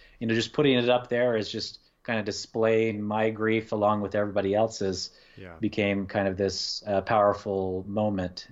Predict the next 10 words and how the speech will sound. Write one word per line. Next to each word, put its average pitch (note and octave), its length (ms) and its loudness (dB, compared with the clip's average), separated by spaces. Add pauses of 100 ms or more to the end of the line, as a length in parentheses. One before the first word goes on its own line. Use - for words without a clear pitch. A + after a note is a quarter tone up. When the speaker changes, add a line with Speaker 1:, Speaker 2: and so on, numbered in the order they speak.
Speaker 1:
And G2 440 2 (500)
so, A2 640 4 (500)
and, F#3+ 160 0
and D#3+ 160 4
there E3+ 80 6
was D3+ 140 2
various C#3 360 4
reactions. B2+ 460 -2
Some B2 160 -4
people A#2 720 2